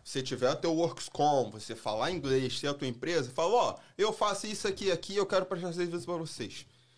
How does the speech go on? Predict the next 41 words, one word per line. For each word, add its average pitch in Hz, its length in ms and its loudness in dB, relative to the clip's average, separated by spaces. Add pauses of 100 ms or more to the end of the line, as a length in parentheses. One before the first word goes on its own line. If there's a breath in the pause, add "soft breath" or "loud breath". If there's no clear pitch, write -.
(380 soft breath)
Cara, 196 240 2
tu 175 180 -2
vai 180 260 2
ter 196 160 -2
trabalho 180 500 2
a 165 60 4
ponto 196 380 -2
de 165 120 -4
ter 190 160 -2
que - 100 -6
contratar 202 680 0
gente 208 300 0
pra 226 140 0
suprir 226 320 0
a 226 40 -4
tua 226 160 0
demanda. 202 380 0 (1160)
Então 202 280 -2
a 214 60 0
gente 214 220 -4
vem 208 100 2
muito 233 280 -2
pra 196 140 0
cá, 180 180 0
não. 139 220 0 (200 loud breath)
Eu 127 100 -8
vou 156 100 0
ser 131 240 -4
helper 160 220 2
nos 147 180 -4
Estados 139 280 -2
Unidos, 113 320 -10
eu 110 60 -10
vou 135 120 -6
pegar 135 260 -4
o 143 40 0
trabalho 127 380 -2
disso, 147 300 -8
disso 156 280 -10
e - 20 -10
disso. 143 200 -8